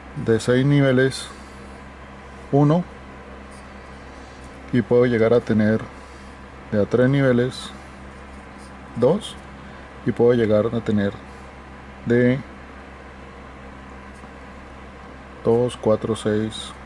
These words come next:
ocho niveles, tres. Y esta sería la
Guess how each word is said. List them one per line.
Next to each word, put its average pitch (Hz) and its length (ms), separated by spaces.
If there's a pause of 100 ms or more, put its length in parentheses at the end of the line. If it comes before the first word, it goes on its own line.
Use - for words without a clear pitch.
(120)
ocho 127 360
niveles, 107 600 (300)
tres. - 460 (1000)
Y 127 100
esta 143 220
sería 123 260
la 131 160